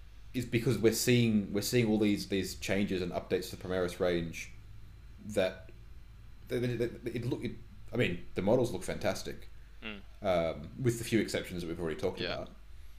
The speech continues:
Speaker 1: And they're, they're clearly, the sculptors are, are clearly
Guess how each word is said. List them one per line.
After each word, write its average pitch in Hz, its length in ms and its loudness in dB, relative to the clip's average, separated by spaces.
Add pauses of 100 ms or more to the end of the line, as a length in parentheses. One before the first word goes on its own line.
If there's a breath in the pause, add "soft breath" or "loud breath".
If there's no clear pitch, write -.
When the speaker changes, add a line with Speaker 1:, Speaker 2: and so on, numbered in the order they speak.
(340 soft breath)
Speaker 1:
And 98 220 0
they're, 98 420 8
they're 107 240 2
clearly, 123 680 2 (300)
the 113 80 -6
sculptors 147 480 6
are, - 260 -6
are - 40 -6
clearly 107 540 4